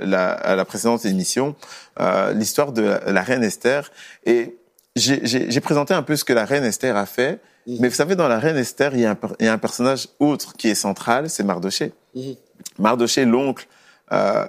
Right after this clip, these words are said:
Speaker 1: de la, de, de, d'Esther, en réalité a, a eu un, un, un, tellement un grand impact, mais c'est parce qu'il a fait certaines choses
Speaker 2: Mhm.
Speaker 1: alors qu'il était dans cette sphère-là d'influence familiale.
Speaker 2: Mhm.
Speaker 1: Il a fait certaines choses qui ont influencé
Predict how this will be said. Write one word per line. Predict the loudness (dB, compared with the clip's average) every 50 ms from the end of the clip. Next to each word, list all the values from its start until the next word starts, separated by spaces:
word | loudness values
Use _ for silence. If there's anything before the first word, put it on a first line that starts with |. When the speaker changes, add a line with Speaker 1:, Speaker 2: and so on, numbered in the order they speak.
| -8 -10
Speaker 1:
de | -2 0 2
la, | 2 2 2
de, | 0 -2 -2 0 2 2 2 2 2 0
de, | 0 0 0 0 0 0
d'Esther, | 0 -2 -2 0 0 0 2 2 0 -2 -6 -12 -18 -18 -18 -10 -4
en | -2 0
réalité | 2 2 0 0 0 0 0
a, | 0 -2 -4 _ _ _
a | 0 0 2
eu | 2 2 2
un, | 2 2 0 -4 -4 -2
un, | 0 0 0 -2 -8 -12 -14 -6 -4
un, | -2 -2 -2 -4 -8 _ -20 -20 _ _ _ _ -18 -2 0
tellement | 2 2 2 2 0 2 2 2 2
un | 2 2 0
grand | 0 -4 -6 -2 -2 0 0 -2 -4 -6 -6 _
impact, | 0 0 2 2 2 0 2 0
mais | -2 -2 -2
c'est | -2 -2
parce | -2 -2 0
qu'il | 0 2 2 2
a | 2 0
fait | -2 -6 -2 -2 0 0
certaines | 0 -2 -2 -4 -6 -4 -4 -4 -4 -4
choses | -4 -2 0 0 2 0 -2 -4 -8 -16 -20 -10 -2
Speaker 2:
Mhm. | 0
Speaker 1:
alors | 0 2 0 0
qu'il | 0 0
était | 0 0 0 -2
dans | 0 0 0 0
cette | 0 -4 -4 -4
sphère-là | -6 -4 -2 -2 0 2 0 0
d'influence | 0 -2 -4 -4 -4 -2 -2 -2 -2 -2 0
familiale. | 0 0 0 0 2 2 2 2 2 0 -2 -8 -12 _ _ -18
Speaker 2:
Mhm. | -16 -12 -10 -10 -10 -10 -14 -18 -6
Speaker 1:
Il | 0 2 2
a | 2
fait | 2 0 -2 -2
certaines | -2 -2 -4 -2 -2 -2 -2
choses | 0 0 0 0 0 0 -4 -12 -18 -20 -20 _ -4
qui | 0 0
ont | 2 2 2
influencé | 0 -2 -2 -2 0 0 0 2 0 0 0 0 0 0 -4